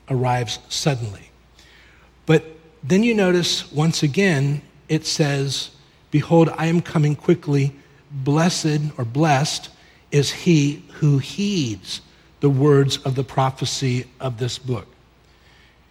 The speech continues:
You'll remember in chapter one, he says, "Blessed is he who reads." Here he says, "Blessed is he who heeds." You have to read it before you can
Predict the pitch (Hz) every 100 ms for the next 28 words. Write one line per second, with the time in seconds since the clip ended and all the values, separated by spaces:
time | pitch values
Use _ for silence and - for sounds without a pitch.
0 | _ _ 151 160 156 156 170 160 156 143
1 | 135 139 135 180 170 185 143 139 135 151
2 | 127 147 135 123 - - _ - 123 143
3 | 151 - 156 151 - 135 135 123 - _
4 | - 139 127 160 135 120 160 160 - _
5 | _ _ _ _ _ _ _ 170 156 175
6 | 139 160 143 143 143 147 - 151 151 -
7 | 131 131 135 139 135 - _ _ _ -
8 | 196 180 104 90 - - - _ _ _
9 | - - 147 131 156 - 147 127 120 135
10 | 175 185 214 - - - _ 131 139 -
11 | 143 156 151 - 147 143